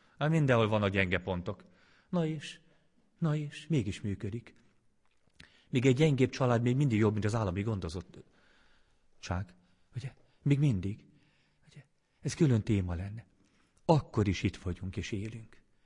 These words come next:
És ez, ez, ez Isten bizonyíték, hogy még a, a pápák, püspökök, papok éve se tudták tönkretenni az egyházat.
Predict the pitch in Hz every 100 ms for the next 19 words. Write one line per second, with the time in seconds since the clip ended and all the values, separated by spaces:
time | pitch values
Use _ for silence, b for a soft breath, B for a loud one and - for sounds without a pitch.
0 | _ _ _ _ _ _ _ - - 131
1 | 165 123 143 - 165 - 101 110 104 92
2 | 90 90 120 131 120 117 113 B B B
3 | 117 156 143 - 95 - 120 - 95 92
4 | - 104 92 131 101 85 92 - 90 90
5 | 87 92 82 78 - 80 78 85 82 -
6 | 90 - -